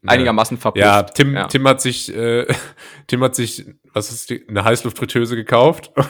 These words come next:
Speaker 2: Und die muss erstmal refinanziert werden jetzt. Deswegen sind die Preise ein
Speaker 1: Ist
Speaker 2: bisschen
Speaker 1: so.
Speaker 2: angestiegen. Ähm, tut mir leid. Aber, äh, nee, ich hab L tatsächlich mittlerweile eigentlich ziemlich konstant. Das, das liegt an meiner Massephase.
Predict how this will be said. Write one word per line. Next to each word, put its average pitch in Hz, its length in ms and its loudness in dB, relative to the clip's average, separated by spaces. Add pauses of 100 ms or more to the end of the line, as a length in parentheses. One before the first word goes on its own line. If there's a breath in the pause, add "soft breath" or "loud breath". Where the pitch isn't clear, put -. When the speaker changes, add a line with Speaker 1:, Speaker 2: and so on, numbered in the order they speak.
(2250 loud breath)
Speaker 2:
Und 135 140 -2
die 147 60 2
muss 143 160 2
erstmal 143 300 6
refinanziert 127 600 0
werden 95 280 -4
jetzt. 95 260 -10
Deswegen 107 320 -8
sind 110 120 -8
die 107 60 -6
Preise 120 300 0
ein - 20 -8
Speaker 1:
Ist 123 80 -4
Speaker 2:
bisschen 117 120 -4
Speaker 1:
so. 123 60 -4
Speaker 2:
angestiegen. 120 680 -6
Ähm, 107 420 -6
tut 110 120 -16
mir 104 60 -6
leid. 95 300 -4 (680 loud breath)
Aber, 151 540 8
äh, 135 340 6
nee, 165 100 4
ich 151 160 0
hab - 140 -2
L 139 160 0
tatsächlich 107 460 -8
mittlerweile 101 480 -2
eigentlich 104 380 -8
ziemlich 117 540 -10
konstant. 98 640 -8 (360)
Das, - 340 -10
das 110 220 -6
liegt 131 180 -12
an 113 100 -4
meiner 110 200 -6
Massephase. 104 800 -6